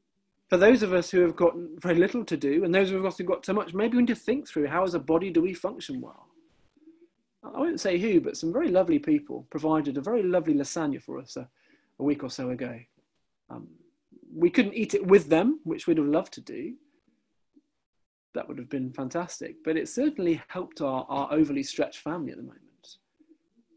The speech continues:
Are there ways you could serve other people who are struggling? Or, or do you even need to ask for help?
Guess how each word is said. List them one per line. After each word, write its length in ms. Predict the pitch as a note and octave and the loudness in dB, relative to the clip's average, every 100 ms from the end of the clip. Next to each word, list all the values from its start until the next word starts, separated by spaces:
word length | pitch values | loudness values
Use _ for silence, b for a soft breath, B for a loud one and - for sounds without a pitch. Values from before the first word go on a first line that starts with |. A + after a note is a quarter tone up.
| _ _ _ _ _ - | _ _ _ _ _ -6
Are 100 | F3+ | 2
there 180 | C4 F4 | 4 6
ways 320 | C#4 G3 D#3 | 6 6 2
you 180 | D#3+ A#3 | 0 0
could 200 | - - | -2 -8
serve 760 | - D#3+ F3+ B3 B3+ B3 - _ E4 E4 _ _ _ _ | -2 0 0 0 -4 -6 -14 _ -20 -20 _ _ _ _
other 180 | E3 F#3+ | -4 -4
people 420 | G3 G3+ G#3 A3+ | -6 -6 -4 -2
who 120 | F3+ | 0
are 40 | E3 | 0
struggling? 640 | - E3 E3 E3+ G3 B3+ _ _ _ C4 C#4 C#4+ - _ _ - _ _ _ _ | 0 -2 -2 -2 -8 -10 _ _ _ -20 -20 -20 -20 _ _ -20 _ _ _ _
Or, 120 | G#3+ | 8
or 100 | B3+ | 8
do 120 | F3+ | 4
you 280 | G#3 B3 B3+ | 6 8 8
even 280 | A3 G#3 G#3 | 6 2 2
need 180 | G#3+ G#3+ | 0 2
to 180 | F#3 F#3+ | 6 6
ask 240 | G#3 - | 6 0
for 120 | F#3 | -2
help? 420 | E3 G#3 - - | -2 -2 -4 -12